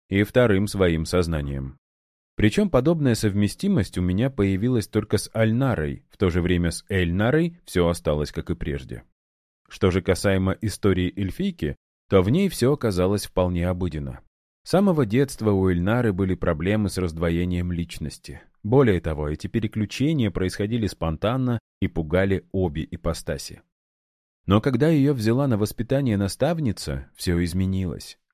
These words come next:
Альнара ушла на задний план, так как не любила учиться, и вообще ее интересовали только драки и сражения. Все остальное казалось ей скучным и несущественным.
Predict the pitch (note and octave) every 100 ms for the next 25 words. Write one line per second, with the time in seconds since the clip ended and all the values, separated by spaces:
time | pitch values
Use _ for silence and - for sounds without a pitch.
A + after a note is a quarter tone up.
0 | _ G#2+ G2+ F#2+ A#2 A#2 G2 F#2 G#2 G#2+
1 | F#2 E2+ F2 D#2+ D2 F2 A#2+ C#3 _ _
2 | - A2 A#2 - G#2 G2+ F#2+ G2+ G2+ G2
3 | - F2 - - - - _ F#2+ F#2 G2+
4 | - G3+ G#2+ G2 F2+ F2 - E2+ A2+ G2
5 | D#2+ - D2+ E2+ G#2 D2+ C#2 - C#2 D2
6 | C#2 G#1+ G#1+ _ - C3+ G#2+ B2 C#3 D#3
7 | G2 E2+ F2 F2 D2+ D2+ C2+ - D3+ -
8 | F#2+ - A2+ F2+ - E2 - A#1 - A#1
9 | B1+ G1+